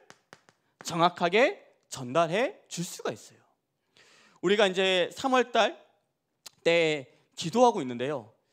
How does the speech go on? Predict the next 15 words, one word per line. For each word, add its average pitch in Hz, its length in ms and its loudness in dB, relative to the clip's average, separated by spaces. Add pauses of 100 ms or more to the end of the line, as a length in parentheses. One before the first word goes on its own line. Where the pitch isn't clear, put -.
(220)
이제 151 80 -6
모든 190 600 4
각 - 420 -2
교구마다 175 760 2
이제 120 100 -16
신방이 269 920 0
시작될 - 400 -4
거예요. 123 400 -4
이제 165 120 -8
기도를 226 840 0
하고 190 160 -6
있어요. 120 200 -14
그래서 160 260 0 (220)
삼월 190 340 0
달에는 175 400 0